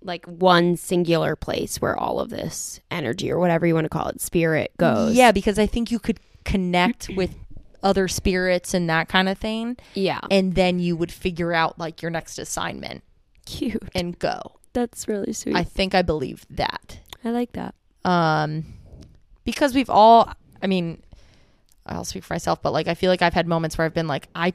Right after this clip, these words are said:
Speaker 2: deeply remember this, and I don't know how I remember this, but I know that I've experienced this thing."
Speaker 1: Like deja vu vibes?
Speaker 2: Maybe deja vu, but, like,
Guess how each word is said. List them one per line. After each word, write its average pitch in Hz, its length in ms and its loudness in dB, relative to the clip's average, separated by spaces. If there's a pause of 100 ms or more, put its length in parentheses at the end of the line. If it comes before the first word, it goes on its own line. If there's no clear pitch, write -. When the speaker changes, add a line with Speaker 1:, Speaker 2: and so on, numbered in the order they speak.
(140)
Speaker 2:
deeply 160 340 -4
remember - 400 -6
this, - 400 -10 (240)
and 170 160 -2
I 151 60 -2
don't 165 240 -2
know 156 120 -2
how 147 200 -6
I 135 60 -4
remember 107 380 -6
this, - 200 -8
but - 180 -4
I 170 100 -2
know 165 380 0
that 147 120 -2
I've 117 140 -2
experienced - 640 -10
this - 220 -8
thing." - 400 -8 (320)
Speaker 1:
Like 196 160 0
deja 165 280 4
vu 151 460 0
vibes? 294 600 -6 (280)
Speaker 2:
Maybe 302 260 2
deja 339 360 4
vu, 330 240 4
but, 269 120 2
like, 190 360 2